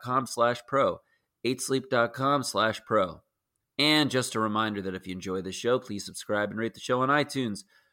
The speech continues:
We are available on all your favorite directories such as iTunes, Spotify, Google Play, Stitcher, Luminary, and TuneIn.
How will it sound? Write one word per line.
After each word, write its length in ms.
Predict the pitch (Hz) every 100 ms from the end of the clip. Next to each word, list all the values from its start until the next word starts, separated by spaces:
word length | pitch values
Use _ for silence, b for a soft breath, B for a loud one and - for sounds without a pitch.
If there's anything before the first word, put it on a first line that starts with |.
| b -
We 100 | 98
are 100 | 95
available 360 | 101 101 98
on 120 | 101
all 100 | 104
your 140 | 110 101
favorite 280 | 113 107 107
directories 560 | 117 139 - 143 135
such 140 | 120 107
as 120 | 98
iTunes, 580 | 117 120 123 120 110 -
Spotify, 560 | 107 110 - 107 104
Google 240 | 131 135 131
Play, 240 | 135 135
Stitcher, 420 | - 131 - 135
Luminary, 480 | 120 123 131 127 120
and 160 | 123 113
TuneIn. 420 | 139 139 95